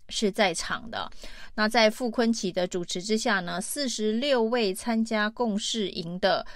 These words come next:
国民党的立委哦，那采取投票的方式哦，那投票的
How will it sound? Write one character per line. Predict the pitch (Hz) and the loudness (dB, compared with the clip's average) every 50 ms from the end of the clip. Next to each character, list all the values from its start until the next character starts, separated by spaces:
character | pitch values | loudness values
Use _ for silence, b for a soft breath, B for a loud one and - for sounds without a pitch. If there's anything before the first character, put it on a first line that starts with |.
| B B B B B B | B B B B B B
国 | - 202 208 | 0 2 2
民 | 214 226 247 247 | 2 2 0 2
党 | 240 190 156 139 - | 0 0 -2 -2 -2
的 | 165 | 0
立 | 175 214 277 247 190 | 0 0 0 0 -2
委 | 156 - - - - | -4 -4 -6 -8 -8
哦， | - - - b b b b b b b b | -8 -10 -10 b b b b b b b b
那 | 214 202 190 190 | 0 0 0 0
采 | 185 - 202 202 | 0 -2 -2 -2
取 | 214 - 196 | 0 0 -2
投 | 202 - 190 185 | -2 0 -2 0
票 | 208 226 202 | 2 2 2
的 | 180 175 | 2 0
方 | - - 196 196 208 | -2 -2 -2 0 0
式 | 220 - - 190 156 | -2 -2 -2 -4 -6
哦， | 113 101 - - | -6 -8 -6 -2
那 | 202 190 175 175 | 0 0 0 0
投 | - - - 208 202 220 233 | 0 -2 0 2 2 2 2
票 | - - 311 285 220 196 | 4 4 4 4 4 2
的 | - - 175 | 2 0 0